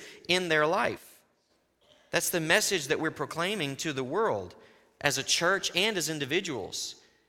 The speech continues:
It is the Lord who reigns. He is on the throne.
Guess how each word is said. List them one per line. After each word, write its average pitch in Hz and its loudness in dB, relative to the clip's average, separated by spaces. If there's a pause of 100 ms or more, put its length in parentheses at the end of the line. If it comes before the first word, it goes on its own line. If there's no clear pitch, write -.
(240)
It 139 -2
is 156 -6
the 135 -8
Lord 120 -6
who 117 -8
reigns. 95 -12 (600)
He 170 -2
is 156 0
on 117 -4
the 101 -8
throne. 104 -10